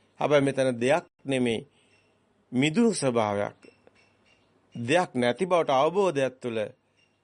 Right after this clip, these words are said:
උපදින උපේක්ෂාවක්. දෙයක් නැති බවට අවබෝධයක් නැතිව දෙයක් තියෙනවා කියලා ඉන්න භූමිය තුලත් උපේක්ෂාවක ඒ කෙනා කටයුතු කරනවා. හැබැයි එතන මිදුණු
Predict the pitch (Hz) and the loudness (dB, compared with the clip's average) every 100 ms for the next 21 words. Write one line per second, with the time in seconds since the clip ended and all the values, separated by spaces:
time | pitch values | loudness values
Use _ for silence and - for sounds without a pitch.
0 | - 117 139 120 110 101 107 104 - 64 | -16 -10 -6 -4 -6 -6 -10 -12 -8 -6
1 | - - - _ _ _ _ _ _ _ | -6 -10 -16 _ _ _ _ _ _ _
2 | - 123 170 190 - 135 143 190 180 170 | -8 -2 0 0 -2 -2 -2 0 0 0
3 | 160 156 160 175 156 156 143 135 139 160 | 2 0 0 -2 0 -2 -2 -2 -2 -2
4 | 226 123 71 - _ _ _ 139 196 - | -4 -4 -6 -12 _ _ _ -2 -2 -4
5 | _ _ _ - 208 214 175 147 147 135 | _ _ _ -2 0 2 0 -2 -2 0
6 | 131 139 143 123 151 214 175 147 135 127 | 0 0 -4 -2 -4 -2 -2 -2 -2 -2
7 | - 127 147 143 - 147 156 180 233 - | -6 -6 -4 -4 -2 -2 0 0 -4 -6
8 | _ _ - 127 143 151 185 190 190 127 | _ _ -6 0 2 2 0 2 2 0
9 | - 107 110 113 - _ _ _ _ _ | -2 -2 -2 -6 -8 _ _ _ _ _
10 | _ _ _ _ - 151 175 175 180 175 | _ _ _ _ -4 2 2 2 0 0
11 | 170 175 240 196 | 0 0 0 0